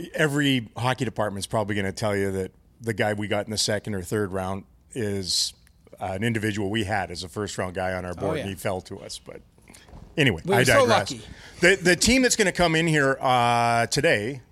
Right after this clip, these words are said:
Speaker 1: as this g-, gets released on a Tuesday, are the L A Kings, and essentially that's how they, they built their world. You have to be really bad in order to get high draft picks, and they were for a long time.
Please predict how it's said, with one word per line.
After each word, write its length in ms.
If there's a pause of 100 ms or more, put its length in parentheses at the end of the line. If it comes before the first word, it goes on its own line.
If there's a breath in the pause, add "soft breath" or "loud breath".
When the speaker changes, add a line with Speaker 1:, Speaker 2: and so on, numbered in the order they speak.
Speaker 1:
as 220
this 180
g-, 140 (180)
gets 240
released 340
on 140
a 40
Tuesday, 560 (520 loud breath)
are 160
the 120
L 160
A 120
Kings, 500 (140)
and 360 (600)
essentially 480
that's 240
how 120
they, 260 (600)
they 200
built 280
their 160
world. 440
You 140
have 100
to 60
be 120
really 300
bad 320
in 120
order 220
to 80
get 180
high 360 (560 loud breath)
draft 320
picks, 400
and 160
they 100
were 260
for 200
a 60
long 320
time. 420